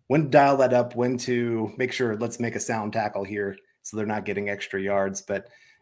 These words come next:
you know, th-, this was a guy that a lot of people were very excited about coming into the season. Uh, you know, six-foot-four <laughs> safety, loves to hit people. Everybody just raving, "Okay,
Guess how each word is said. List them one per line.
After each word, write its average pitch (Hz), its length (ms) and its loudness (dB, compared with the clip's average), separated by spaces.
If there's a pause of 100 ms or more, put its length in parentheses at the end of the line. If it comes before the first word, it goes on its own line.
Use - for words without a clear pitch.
you 117 80 0
know, 107 280 2
th-, 127 220 -2
this 135 220 2
was 123 80 -2
a 120 60 0
guy 120 200 8
that 107 140 0
a - 20 -2
lot 127 220 8
of 120 80 -2
people 120 200 0
were 113 140 0
very 117 220 2
excited 117 340 0
about 113 220 0
coming 117 240 -2
into 117 180 -4
the 98 80 -4
season. 123 480 -2 (500)
Uh, 98 120 -4
you 95 160 -2
know, 98 80 -2
six-foot-four 160 960 2
<laughs> - 160 2
safety, 143 540 2 (520)
loves 131 340 6
to 123 120 6
hit 139 220 0
people. 147 520 2 (340)
Everybody 131 440 4
just 120 380 -2 (120)
raving, 127 520 2
"Okay, 113 400 0